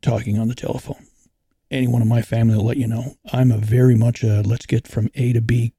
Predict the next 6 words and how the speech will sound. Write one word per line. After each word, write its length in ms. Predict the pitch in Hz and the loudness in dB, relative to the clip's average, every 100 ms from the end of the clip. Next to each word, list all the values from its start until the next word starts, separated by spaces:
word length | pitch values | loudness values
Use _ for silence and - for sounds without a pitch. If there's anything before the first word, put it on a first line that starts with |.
| _ | _
conversation 680 | - 113 110 107 110 107 110 | -2 0 2 0 0 0 0
kind 160 | 107 104 | 0 0
of 60 | |
a 40 | 104 | 0
guy. 220 | 101 101 - _ _ _ _ _ | -4 -6 -14 _ _ _ _ _
However, 500 | - 139 143 110 - | 0 2 2 0 -8